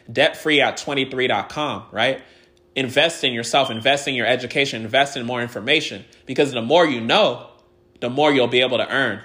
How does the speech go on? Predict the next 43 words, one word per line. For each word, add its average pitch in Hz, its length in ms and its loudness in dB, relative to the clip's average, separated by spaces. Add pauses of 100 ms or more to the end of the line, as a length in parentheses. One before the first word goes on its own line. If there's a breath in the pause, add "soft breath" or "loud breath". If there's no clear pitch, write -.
(320)
The 113 100 -6
more 156 220 4
you, 127 320 2
the 139 120 -2
more 160 240 4
you 151 140 -2
learn, 165 360 4
the 120 80 -2
more 131 180 2
you 107 160 -4
earn, 120 320 0
right? 127 260 2 (1300)
As 143 220 2
you 143 120 -2
learn 170 340 4
more, 170 400 2
you 135 100 -4
remove 135 300 -2
that 127 220 2
L 135 360 2
and 120 120 -6
it 110 40 -12
becomes 120 380 -8
earn. 131 300 0 (680 soft breath)
Look 214 220 2
at 131 140 2
learn. 139 360 2 (640)
You 135 120 -6
remove 151 240 2
the - 100 4
L, 156 180 4
it 143 40 -4
becomes 127 400 -6
earn, 135 280 0
right? 135 280 -2 (180 loud breath)
So - 160 -4
you 143 120 0
wanna 156 200 2
continue 139 420 -4
to 131 80 -2
invest 135 400 0
in 123 60 -6
yourself 110 440 -6